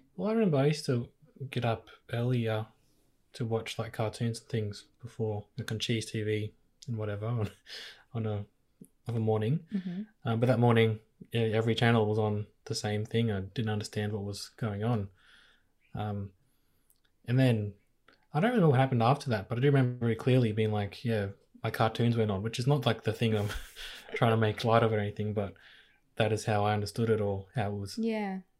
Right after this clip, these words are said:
Speaker 1: became known to me that this was a big thing. And then I find nine eleven quite interesting, but also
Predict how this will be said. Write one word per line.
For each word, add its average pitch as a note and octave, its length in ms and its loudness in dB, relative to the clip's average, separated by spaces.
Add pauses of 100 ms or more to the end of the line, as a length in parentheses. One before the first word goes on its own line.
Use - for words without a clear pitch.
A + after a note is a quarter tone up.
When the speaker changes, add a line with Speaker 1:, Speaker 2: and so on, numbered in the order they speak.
Speaker 1:
became G#2+ 340 -4
known G#2+ 240 0
to A#2 100 -4
me G#2 220 0
that G2+ 220 -6 (240)
this - 180 -8
was A2 100 -10
a G#2+ 60 -8
big G#2+ 220 -6
thing. A2+ 200 -4
And A2 120 -2
then A#2 180 -2 (460)
I C3+ 60 -2
find B3+ 400 0
nine C#3 140 2
eleven B2 260 4
quite A2+ 200 0
interesting, A#2+ 640 0
but A2 180 -2
also A#2 480 0